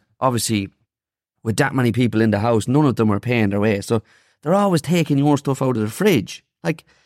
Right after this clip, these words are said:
I had my stuff in the fridge. I even fucking wrote my name on stuff and everything. And they just fucking take it. Hey, me biscuits or me fucking, if I had a bottle of lemonade or Seven Up or something, they'd fucking take that. And you go to go and knocking on the sitting room door to,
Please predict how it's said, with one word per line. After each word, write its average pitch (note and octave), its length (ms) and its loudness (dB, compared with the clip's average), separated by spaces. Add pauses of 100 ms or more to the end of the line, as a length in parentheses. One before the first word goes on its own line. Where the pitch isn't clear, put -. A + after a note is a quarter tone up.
(220)
I F3 100 -2
had E3 120 0
my D3 140 4
stuff B2+ 240 -2
in A#2 80 0
the G#2 80 -2
fridge. A2+ 280 0
I - 100 -2
even A2 340 -2
fucking G#2+ 280 -4
wrote G2 240 0
my G2+ 60 -2
name G2 300 2
on F2 120 -2
stuff F#2 240 -4
and F#2 80 -6
everything. C#2+ 440 -8
And - 240 -12 (280)
they A#3+ 80 -10
just E4 220 -2
fucking - 240 -8
take C4 360 2
it. G#2 120 -2
Hey, C#3+ 300 0 (260)
me A#2+ 140 -2
biscuits D3+ 580 0
or G#2+ 100 0
me G2+ 200 -2
fucking, C3 480 -4 (420)
if G#2 140 -4
I G#2+ 40 0
had A2+ 140 2
a A2 60 0
bottle A#2+ 280 0
of A2 80 4
lemonade A2+ 440 4
or E2 80 -2
Seven A2 260 0
Up A2 140 0
or A2+ 40 -4
something, - 220 -6
they'd - 180 -8
fucking - 260 -8
take F#3+ 280 -2
that. D#3 400 -2 (260)
And D3 280 -2 (420)
you D3 100 -2
go E3 140 4
to D#3 100 -6
go D3+ 140 2
and C#3+ 100 2
knocking C#3+ 260 0
on C3 80 0
the A#2 80 0
sitting - 220 -4
room A2+ 120 0
door A#2+ 280 4
to, F#2+ 400 -2